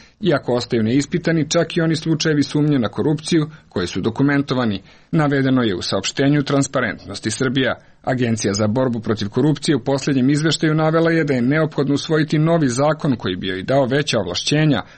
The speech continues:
omogućio neometan pristup dokumentima državnih organa i obavezao funkcionere na prijavljivanje imovine najbližih srodnika,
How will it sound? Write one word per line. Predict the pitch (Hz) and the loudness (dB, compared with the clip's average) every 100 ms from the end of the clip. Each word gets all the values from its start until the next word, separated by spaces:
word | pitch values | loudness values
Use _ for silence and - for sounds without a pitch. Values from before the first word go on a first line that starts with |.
| - | -2
omogućio | 175 165 156 139 147 | 0 2 2 0 0
neometan | 123 131 135 131 117 | 2 2 0 0 -4
pristup | 110 143 135 113 | 0 0 0 -2
dokumentima | 120 117 135 143 139 123 104 | -4 0 2 2 2 0 -2
državnih | 104 131 139 123 104 | -2 0 2 0 0
organa | 90 127 151 165 - - - | -4 0 0 0 -2 -10 -8
i | 190 190 | 0 0
obavezao | 170 165 170 156 156 | 2 2 2 2 0
funkcionere | - 117 - 113 131 156 147 | 0 -4 -2 0 2 2 2
na | 113 - | 0 -2
prijavljivanje | 104 104 139 160 151 120 | -2 0 2 4 4 2
imovine | 143 160 160 143 | 2 2 2 2
najbližih | 123 127 131 120 107 101 | 2 2 0 -2 -4 -4
srodnika, | - 131 147 131 107 | -2 0 0 0 -2